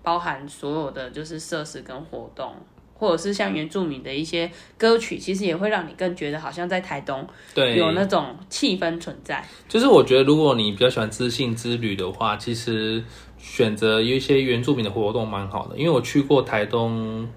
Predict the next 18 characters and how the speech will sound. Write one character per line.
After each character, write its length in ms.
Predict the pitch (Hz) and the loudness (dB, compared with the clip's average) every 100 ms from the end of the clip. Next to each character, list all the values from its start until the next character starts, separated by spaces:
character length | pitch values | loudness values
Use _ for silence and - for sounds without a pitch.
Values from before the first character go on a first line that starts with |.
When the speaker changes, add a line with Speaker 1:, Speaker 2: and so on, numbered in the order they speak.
| - | -10
Speaker 2:
第 420 | 170 135 110 101 | -6 -4 -6 -8
四 300 | - - 147 | -10 -6 -4
次 220 | - - | -2 -2
还 80 | - | -2
第 140 | - | -2
五 100 | 117 | -6
次 180 | - - | -6 -8
了 100 | 98 | -10
吧， 260 | - - - - | -8 -10 -12 -2
我 100 | 123 | 2
都 120 | 131 | 6
会 100 | 135 | 6
去 220 | 127 139 | 4 0
参 260 | - 127 120 | 0 -2 0
与 260 | 120 101 120 | -2 -4 -6
原 200 | 120 107 | -6 -6
住 160 | 110 | -6
民 160 | 113 - | -8 -8